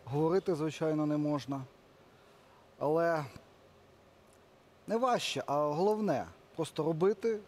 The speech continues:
те, що ти маєш, е, і на своєму місці. Якщо тобі потрібно,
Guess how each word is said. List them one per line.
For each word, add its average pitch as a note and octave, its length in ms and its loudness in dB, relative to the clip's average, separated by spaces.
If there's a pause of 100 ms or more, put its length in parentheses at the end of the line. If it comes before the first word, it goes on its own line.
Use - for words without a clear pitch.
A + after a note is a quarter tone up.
(520)
те, E3 160 2
що C#3+ 380 -4 (160)
ти C#3+ 100 -4
маєш, C#3+ 580 -2
е, A#2 220 -10 (100)
і - 20 -10
на A#2 120 -8
своєму A#2 400 -6
місці. G2 420 -12 (480)
Якщо C#3+ 280 -2
тобі F3 460 0 (560)
потрібно, C3+ 540 -2